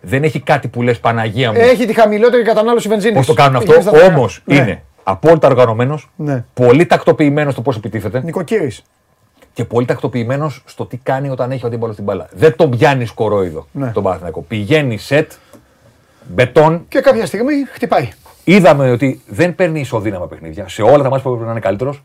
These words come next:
Speaker 1: τον βρήκε και τον τρόπο
Speaker 2: Και
Speaker 1: να
Speaker 2: τέλος.
Speaker 1: είναι καλύτερος.
Speaker 2: Ναι, ναι.
Speaker 1: Και πήρε και το μάτς.
Speaker 2: Ναι.
Speaker 1: Τώρα, αν η αεκ συναρπάζει, αν ο Ολυμπιακός
Speaker 2: Άλλο.
Speaker 1: ενθουσιάζει τα λοιπά, είναι άλλο πράγμα.
Speaker 2: Ναι.
Speaker 1: Δεν είναι θέμα του Παναθηναϊκού.
Speaker 2: Ναι, ναι, ναι, ρε παιδί.
Speaker 1: Επιστρέφουμε στις άμεσες επιθέσεις και πάμε να δούμε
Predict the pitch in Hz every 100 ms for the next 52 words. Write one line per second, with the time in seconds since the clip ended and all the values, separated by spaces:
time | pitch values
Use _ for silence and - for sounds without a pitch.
0 | _ 107 98 101 139 135 104 98 135 143
1 | 143 - 104 127 147 143 135 123 123 147
2 | 131 113 - 120 175 180 151 139 131 101
3 | _ - 135 113 - 175 98 - 131 151
4 | 156 156 143 143 135 131 123 151 135 _
5 | _ _ - 104 131 151 151 147 135 139
6 | - 160 139 131 143 135 107 104 208 -
7 | _ _ - 131 156 123 98 196 160 139
8 | 143 151 127 117 90 85 82 170 254 233
9 | 262 185 175 127 - 120 123 117 165 180
10 | 156 131 98 107 127 120 104 92 87 104
11 | 110 170 - _ _ _ _ _ - -
12 | _ _ _ - _ - 120 151 143 120
13 | 117 131 101 -